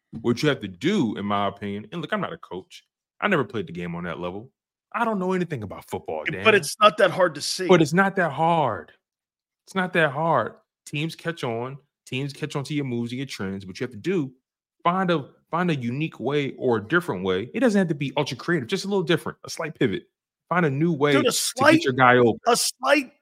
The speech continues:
Speaker 2: technique change
Speaker 1: A slight,
Speaker 2: changes
Speaker 1: a
Speaker 2: the whole
Speaker 1: slight wrinkle.
Speaker 2: dynamic.
Speaker 1: Which tells me these coaches, and I'm gonna keep saying it until I'm blue in the face, they have been riding the coattails of this talent. They have.
Speaker 2: Yes.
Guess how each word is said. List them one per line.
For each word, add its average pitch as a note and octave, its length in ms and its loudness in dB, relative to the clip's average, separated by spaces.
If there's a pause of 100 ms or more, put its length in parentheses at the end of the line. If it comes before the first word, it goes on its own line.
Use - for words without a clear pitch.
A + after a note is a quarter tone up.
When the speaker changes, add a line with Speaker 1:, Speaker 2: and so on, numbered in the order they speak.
Speaker 2:
technique C4 640 0
change A2+ 680 -8 (160)
Speaker 1:
A C#3+ 40 -6
slight, - 300 0
Speaker 2:
changes C4+ 300 0
Speaker 1:
a - 60 -2
Speaker 2:
the G3+ 40 -2
whole G3 80 0
Speaker 1:
slight A#3 160 2
wrinkle. G#3+ 160 8
Speaker 2:
dynamic. G#3 520 0 (540)
Speaker 1:
Which F3 220 2
tells A3 320 2
me C#3+ 360 -2 (340)
these F#3 180 0
coaches, F3 720 0
and D3 120 -2
I'm D#3 220 2
gonna D#3 220 0
keep - 340 -10
saying F3 380 -2
it - 100 -2
until D#3 220 -4
I'm D3+ 80 -2
blue D#3 160 -4
in D#3 80 -4
the D#3 40 -4
face, E3+ 460 -4 (380)
they D#3 140 -2
have F3 140 0
been B2 200 -4
riding C#3+ 340 0
the A#2 80 -2
coattails B2+ 840 -2
of A#2+ 160 -2
this D3 160 -4
talent. G#3 420 -2 (560)
They F3 80 2
have. A3 460 0
Speaker 2:
Yes. D3+ 240 -4